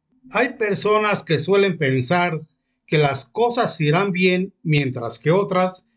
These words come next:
creen siempre que irán fatal. Esta perspectiva se corresponde con su personalidad,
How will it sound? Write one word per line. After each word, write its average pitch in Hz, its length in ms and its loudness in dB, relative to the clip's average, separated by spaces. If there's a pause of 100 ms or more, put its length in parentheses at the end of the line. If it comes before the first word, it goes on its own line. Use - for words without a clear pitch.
(280)
creen 247 360 0
siempre 226 500 -2
que 180 100 -2
irán 131 400 0
fatal. 160 440 -2 (600)
Esta 247 340 0
perspectiva 175 720 -2
se 165 120 -4
corresponde 185 640 0
con 147 160 -2
su - 140 -10
personalidad, 123 840 2